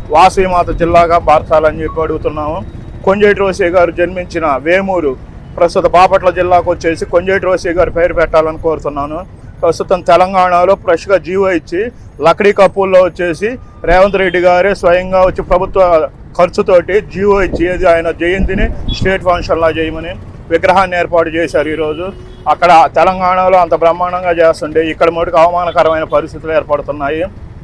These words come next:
అంతేకాకుండా మేము వచ్చేసి పేర్కొన్న నాగాంజనేయులు, నేను అమరజీవి శ్రీ పొట్టి శ్రీరాములు అభిమాన సంఘం తరఫున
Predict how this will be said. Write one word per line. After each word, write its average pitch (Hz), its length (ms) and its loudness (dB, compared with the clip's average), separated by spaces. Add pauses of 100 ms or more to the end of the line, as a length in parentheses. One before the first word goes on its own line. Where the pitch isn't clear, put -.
(720)
అంతేకాకుండా 180 600 2
మేము 175 260 -2
వచ్చేసి 175 440 -2
పేర్కొన్న 170 480 2
నాగాంజనేయులు, 165 500 2
నేను 160 300 -4
అమరజీవి 175 500 -2
శ్రీ 156 160 -8
పొట్టి 156 260 -6
శ్రీరాములు 165 460 0
అభిమాన 160 260 0
సంఘం 156 300 -8
తరఫున 139 420 -4